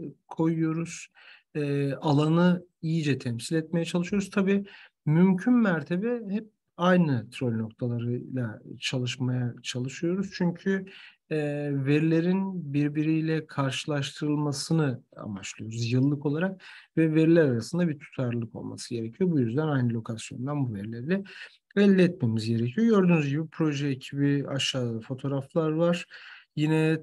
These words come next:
tanıdık yüzler var. Aslında bir önceki fotoğraf, e, bir önceki dönem fotoğraflarında da gördüğünüz bu tanıdık yüzleri. Buradan, e, Mümtaz Hoca'ya ve Aydın Hoca'ya da selamlarımı iletiyorum. Aynı zamanda Ege Üniversitesi'nden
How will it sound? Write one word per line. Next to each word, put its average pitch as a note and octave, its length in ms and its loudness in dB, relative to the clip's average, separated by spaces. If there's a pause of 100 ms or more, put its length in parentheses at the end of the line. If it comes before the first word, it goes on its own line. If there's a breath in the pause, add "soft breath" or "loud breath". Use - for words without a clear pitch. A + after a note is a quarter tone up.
tanıdık C#3 560 -2
yüzler B2 340 -4
var. G#2+ 160 -8
Aslında B2 500 -4
bir B2 120 0
önceki A2 540 -8
fotoğraf, A#2 500 -8 (420)
e, B2 380 -4 (240)
bir D3 160 2
önceki A#2 320 0
dönem A2 260 -10
fotoğraflarında C#3+ 760 -6
da D3+ 80 -2
gördüğünüz D#3 480 -4
bu C#3 120 -12
tanıdık D3+ 380 -4
yüzleri. D3 460 0 (400 loud breath)
Buradan, F3 640 6
e, C#3 800 0
Mümtaz D3+ 340 0
Hoca'ya C3+ 480 -2
ve C#3 200 -2
Aydın C3 300 -4
Hoca'ya A2+ 300 -6
da F3 60 -2
selamlarımı A#2+ 600 -2
iletiyorum. B2+ 600 -4
Aynı C#3 220 4
zamanda B2+ 360 0
Ege B2+ 140 0
Üniversitesi'nden B2+ 840 -4